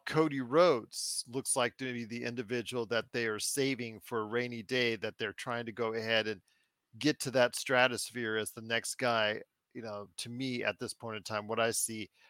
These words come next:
as the next guy that they wanna go ahead and build the company around. I, again, L A Knight for me is someone I don't think is a flash in the pan, but if you book him the wrong way,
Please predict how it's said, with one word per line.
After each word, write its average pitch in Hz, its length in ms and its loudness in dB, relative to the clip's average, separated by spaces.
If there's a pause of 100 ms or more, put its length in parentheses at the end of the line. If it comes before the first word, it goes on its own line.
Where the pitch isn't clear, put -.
as 110 120 -4
the 123 120 -2
next 120 340 4
guy 110 280 6
that 104 200 -4
they 117 100 -4
wanna 110 260 -6
go 110 240 -2
ahead 107 440 0
and 101 200 -4 (380)
build 135 240 6
the 131 80 -2
company 117 440 -4
around. - 280 -8 (920)
I, 127 200 10
again, 156 400 10 (440)
L 175 180 12
A 185 100 12
Knight 165 260 8
for 156 180 -4
me 151 340 0
is 139 180 0
someone 143 320 4
I 139 100 6
don't 139 200 2
think 165 200 -4
is 135 120 -2
a 123 60 -2
flash 107 380 0
in 113 60 -16
the 101 40 -16
pan, 104 460 -4
but 117 280 2 (340)
if 131 200 -8
you 131 160 -6
book 180 300 0
him 139 200 -2
the 123 120 -2
wrong 120 340 4
way, 139 440 6